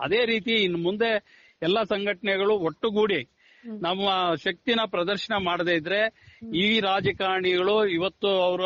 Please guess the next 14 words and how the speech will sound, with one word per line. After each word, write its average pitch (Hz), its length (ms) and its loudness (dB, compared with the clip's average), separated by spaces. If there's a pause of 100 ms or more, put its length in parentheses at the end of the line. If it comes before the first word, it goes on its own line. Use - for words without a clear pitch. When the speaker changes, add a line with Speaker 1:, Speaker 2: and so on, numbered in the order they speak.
(500)
Speaker 1:
ಲಾಭಕ್ಕೆ 196 800 -2 (260)
ನಮ್ಮ 180 300 0
ದೇಶನ 202 500 0 (100)
ಬಲಿ 190 260 0
ಕೊಡೋದಕ್ಕೂ 190 760 -2
ಯೋಚಿಸೋದಿಲ್ಲ. 175 680 0
Speaker 2:
ಹ್ಮ್. 226 520 -8
Speaker 1:
ನಮ್ಮ 170 200 -2
ದೇಶನ, 214 380 0 (680)
ಆ, 180 340 2
ಮ-, 175 380 0
ಇನ್ನೊಂದು 190 420 -2
ದೇಶಕ್ಕೆ 202 380 -4
ಮಾರಾಟ 202 280 -2